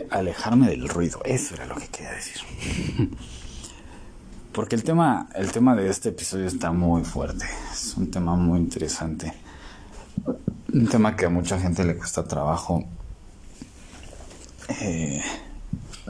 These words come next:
porque ha estado viviendo una, una perspectiva muy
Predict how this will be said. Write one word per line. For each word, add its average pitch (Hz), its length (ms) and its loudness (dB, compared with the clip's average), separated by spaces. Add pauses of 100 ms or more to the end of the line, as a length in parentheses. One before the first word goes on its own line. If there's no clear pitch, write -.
(760)
porque 95 760 2 (480)
ha 127 80 4
estado 117 340 6
viviendo 95 400 6
una, 95 600 8 (1400)
una 175 120 2
perspectiva 117 880 0 (1400)
muy 107 920 8